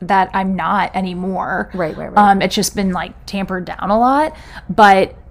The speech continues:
Speaker 1: the choices that I made, like, the things that got me fired, I mean,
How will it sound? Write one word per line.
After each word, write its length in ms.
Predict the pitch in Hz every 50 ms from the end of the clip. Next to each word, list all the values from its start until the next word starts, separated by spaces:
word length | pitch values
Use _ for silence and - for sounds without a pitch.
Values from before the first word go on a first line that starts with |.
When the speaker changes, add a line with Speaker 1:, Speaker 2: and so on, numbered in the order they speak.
| - -
Speaker 1:
the 240 | - 190 175 214 202
choices 560 | - - - - 208 208 220 - 277 269 233
that 100 | 240 226
I 140 | 214 196 185
made, 520 | 190 185 185 175 175 165 170 180 190 - -
like, 200 | - 208 202 202
the 60 | - 202
things 460 | - - - 214 214 226 233 233 208
that 240 | 226 202 185 - -
got 240 | - 175 175 -
me 140 | 202 214 220
fired, 520 | 220 - 233 226 233 233 240 240 220 247 240 - - - - - - - - - - - - - - - -
I 80 | 254
mean, 300 | 269 277 262 254 240 -